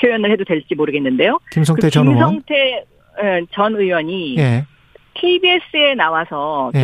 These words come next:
Speaker 2: 예.
Speaker 1: 의미심장한 이야기를 했어요.
Speaker 2: 음.
Speaker 1: 나경원 의원에 대해서.
Speaker 2: 예.
Speaker 1: 그 워딩을 보면은요, 그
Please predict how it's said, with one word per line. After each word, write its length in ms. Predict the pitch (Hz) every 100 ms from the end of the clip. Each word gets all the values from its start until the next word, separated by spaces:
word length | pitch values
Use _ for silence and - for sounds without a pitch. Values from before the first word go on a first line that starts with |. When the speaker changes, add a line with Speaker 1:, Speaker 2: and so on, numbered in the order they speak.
| 120
Speaker 2:
예. 180 | 185
Speaker 1:
의미심장한 800 | 226 294 359 403 392 359 339 294
이야기를 400 | 214 175 156 156
했어요. 680 | 151 - 131 135 165 143 120
Speaker 2:
음. 340 | 135 131 120 120 - _ _ _ -
Speaker 1:
나경원 480 | - 165 196 240 226
의원에 280 | 190 165 147
대해서. 580 | 135 131 139 127 131 135 135
Speaker 2:
예. 260 | 127 123 160 _ _ _ _ _ _
Speaker 1:
그 140 | - 240 254
워딩을 420 | 190 202 285 277
보면은요, 840 | 220 190 170 165 202 247 170 127 127 _ _ _ _ _ _
그 360 | 202 185 180